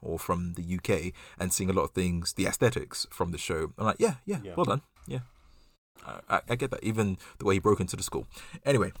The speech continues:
Speaker 1: uh, let me not get into it. Uh, Tony, it's been a great
Speaker 2: It's been a
Speaker 1: episode, man.
Speaker 2: fantastic
Speaker 1: We, we
Speaker 2: episode.
Speaker 1: ran slightly longer than we used to, but yeah, man. Um, I've enjoyed myself. We, we touched on a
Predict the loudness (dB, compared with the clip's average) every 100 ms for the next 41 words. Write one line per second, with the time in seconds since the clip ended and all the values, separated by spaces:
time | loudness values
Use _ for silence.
0 | -12 0 4 4 2 0 -2 -4 -4 -2
1 | -2 0 2 4 4 4 4 4 0 -2
2 | -2 0 2 2 2 2 2 0 2 2
3 | 2 0 2 2 6 8 8 4 -2 -4
4 | -6 -4 4 6 6 4 4 4 4 4
5 | 2 2 2 2 0 -2 -6 -4 0 -2
6 | -2 _ _ _ -10 -6 -4 -4 -2 2
7 | 2 2 -4 -14 -20 -12 -2 0 4 4
8 | 4 4 4 4 2 0 0 0 0 0
9 | 2 0